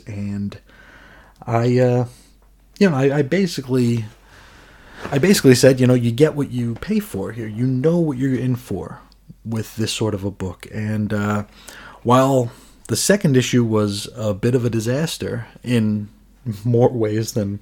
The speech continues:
a regular issue, uh, this one, I mean, you know what you're in for. It's, uh,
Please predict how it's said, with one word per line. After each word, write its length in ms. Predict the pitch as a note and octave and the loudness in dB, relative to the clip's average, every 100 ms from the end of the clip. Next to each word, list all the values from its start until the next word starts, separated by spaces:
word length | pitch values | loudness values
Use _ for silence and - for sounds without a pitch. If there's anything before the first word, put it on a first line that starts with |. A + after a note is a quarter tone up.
| - | -10
a 80 | G#2+ | -6
regular 560 | B2 G3+ D3 G2+ F#2+ | -4 0 2 0 -2
issue, 300 | F#2+ G#2 G#2+ - - - - - - _ | -4 -6 -8 -10 -20 -20 -20 -20 -20 _
uh, 160 | A#2+ B2+ | -4 0
this 240 | D3+ D#3+ | 0 0
one, 280 | F3+ F3 E3 - | 2 2 0 -4
I 100 | C#3 | -6
mean, 320 | C#3+ C3+ B2 - - _ _ _ _ _ _ _ - | -6 -6 -10 -14 -20 _ _ _ _ _ _ _ -14
you 140 | A#2 B2+ | -6 -2
know 160 | C#3+ | 0
what 100 | C#3 | 0
you're 160 | B2+ B2+ | 0 0
in 120 | B2+ | 0
for. 260 | - - - _ _ _ _ _ _ _ _ | -4 -12 -14 _ _ _ _ _ _ _ _
It's, 280 | A2+ G#2+ - | -10 -8 -8
uh, 320 | G#2+ G#2+ G#2+ | -6 -6 -8